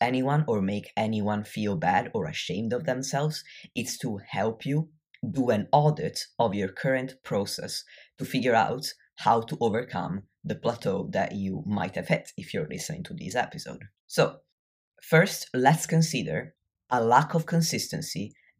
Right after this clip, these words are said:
when it comes to tracking your food. Tracking your food, your caloric intake, that's the calories in part of the calories in versus calories out equation. To create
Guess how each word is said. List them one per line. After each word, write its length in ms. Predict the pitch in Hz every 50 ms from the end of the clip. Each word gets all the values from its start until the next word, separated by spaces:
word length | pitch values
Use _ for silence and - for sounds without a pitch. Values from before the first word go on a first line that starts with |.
| _ _ _ _
when 280 | - 107 98 123 127 135
it 140 | 147 147 147
comes 400 | - 110 110 110 113 113 - -
to 260 | - 110 104 95 - -
tracking 560 | - - 110 92 82 - - - 101 98 - -
your 220 | - 107 104 104 95
food. 460 | - - - 90 76 92 - - - _ _ _ _ _ _ _ -
Tracking 320 | - 139 131 - - 113
your 140 | 104 95 98
food, 360 | - - 147 147 151 156 151 - - - _ _ _ _ _ -
your 180 | 117 113 98
caloric 440 | - - - 98 104 104 101 101 - - -
intake, 500 | 151 147 147 151 156 131 143 143 - -
that's 360 | - 101 120 117 110 - - -
the 320 | 117 110 107 104 104 - - _ _ _ _ _ _ _ _ _
calories 540 | - 170 139 143 147 135 135 139 139 131 - -
in 360 | 117 110 92 - - - - - _ _ _ _ _
part 360 | - 92 82 90 104 - - - _
of 200 | 113 107 95 90
the 320 | 156 107 95 95 95 92 - _ _ _ _ _ _ _
calories 540 | - - 107 113 107 104 107 107 107 95 123
in 260 | 127 127 123 123 - -
versus 420 | 87 101 90 - - - 104 -
calories 480 | - - 107 98 92 82 95 98 92 -
out 380 | 67 55 53 - - - - - _ _ _ _ -
equation. 800 | 104 - - - 113 107 104 107 101 - - - - - - - _ _ _ _ _ _ _ _ _ _ -
To 100 | 160 147
create 580 | - - 131 117 120 131 151 175 180 - -